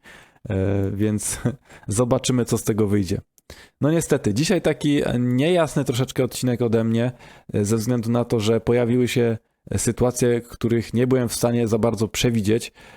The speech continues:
e, z tymi pulami, więc, e, ale myślę, że, e, też suplementujecie się, e, innymi wiadomościami, bo też piszecie mi bardzo mądre rzeczy na Twitterze, na YouTubie, w komentarzach, więc,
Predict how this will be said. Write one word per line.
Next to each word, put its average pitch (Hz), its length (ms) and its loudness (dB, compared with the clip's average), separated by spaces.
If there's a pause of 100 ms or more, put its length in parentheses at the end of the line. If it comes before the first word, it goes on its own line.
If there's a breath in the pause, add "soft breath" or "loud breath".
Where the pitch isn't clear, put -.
(160 loud breath)
e, 104 220 2
z - 80 -6
tymi 110 220 0
pulami, 113 480 0 (340 soft breath)
więc, 110 500 0
e, 110 320 2 (480)
ale 180 280 2 (280 loud breath)
myślę, 143 240 2
że, 120 360 2 (160)
e, 107 400 0
też - 200 0
suplementujecie 110 680 0
się, 104 120 -2
e, 101 80 0 (1120)
innymi 170 320 2
wiadomościami, 135 600 2
bo 110 100 2
też - 180 -2
piszecie - 320 0
mi 117 100 2
bardzo 113 260 2
mądre 113 300 2
rzeczy 113 240 0
na 113 100 2
Twitterze, 113 400 2
na 107 260 2
YouTubie, 110 480 2
w - 80 -8
komentarzach, 107 540 0
więc, 104 300 -2